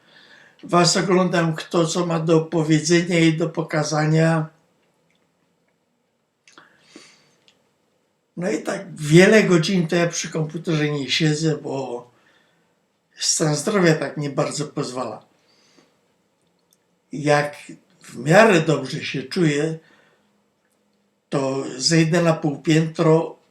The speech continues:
popatrzę na drugą stronę ulicy,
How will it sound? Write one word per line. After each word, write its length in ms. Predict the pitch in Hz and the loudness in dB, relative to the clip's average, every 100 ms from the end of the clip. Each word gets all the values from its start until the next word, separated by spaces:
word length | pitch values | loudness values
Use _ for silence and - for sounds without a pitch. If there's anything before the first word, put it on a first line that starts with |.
| - | -10
popatrzę 760 | 156 - 165 160 - - 160 | -8 0 2 2 0 0 2
na 380 | 156 147 147 147 | 2 0 -2 -2
drugą 520 | 151 156 165 175 160 | -6 0 2 4 2
stronę 460 | - - 175 170 175 | -2 -4 -2 0 0
ulicy, 540 | 170 156 151 127 - | 0 0 -2 -6 -10